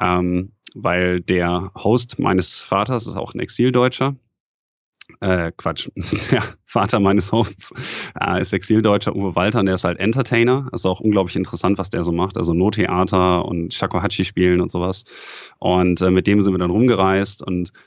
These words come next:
dann habe ich so gedacht, okay, das hast du gesehen. Und dann schaust du dir mal die U S A an. Und da war natürlich dann unglaublich interessant, so Sachen zu sehen wie Crater Lake,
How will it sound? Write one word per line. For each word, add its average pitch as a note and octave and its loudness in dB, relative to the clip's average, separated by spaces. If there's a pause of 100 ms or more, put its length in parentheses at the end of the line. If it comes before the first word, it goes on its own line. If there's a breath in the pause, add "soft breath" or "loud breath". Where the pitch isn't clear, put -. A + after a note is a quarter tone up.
dann F2+ -2
habe G2+ 2
ich G#2+ -6
so - -4
gedacht, F#2+ -2
okay, G2+ -2
das F#2 0
hast - -4
du G2+ 0
gesehen. A2 2
Und - -8
dann F#2+ -2
schaust - 0
du - -14
dir F2 0
mal F2+ 0
die E2+ 2
U F#2 0
S F2 -2
A A2 4
an. C3 2
Und F#2 -2
da F2+ 0
war G2 2
natürlich F#2+ 0
dann F#2 2
unglaublich F#2+ 2
interessant, F#2 0
so - -6
Sachen F2+ 0
zu F2 0
sehen F2 4
wie E2+ 0
Crater F#2+ 0
Lake, F2 0